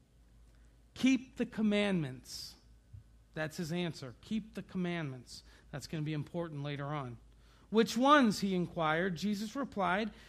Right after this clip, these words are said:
"You shall not murder, you shall not commit adultery, you shall not steal, you shall not give false testimony. Honor your father and mother, and love your neighbor as yourself." "Well, all of these I've kept," the young man said.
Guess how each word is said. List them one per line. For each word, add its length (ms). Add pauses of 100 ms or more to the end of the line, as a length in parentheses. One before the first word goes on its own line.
(160)
"You 160
shall 360
not 300
murder, 380
you 160
shall 320
not 240
commit 240
adultery, 680 (260)
you 80
shall 240
not 200
steal, 480
you 140
shall 280
not 220
give 160
false 320
testimony. 760 (400)
Honor 300
your 160
father 440
and 160
mother, 380 (300)
and 320
love 480
your 200
neighbor 520
as 240
yourself." 760 (640)
"Well, 140
all 220
of 100
these 200
I've 240
kept," 360
the 60
young 300
man 280
said. 480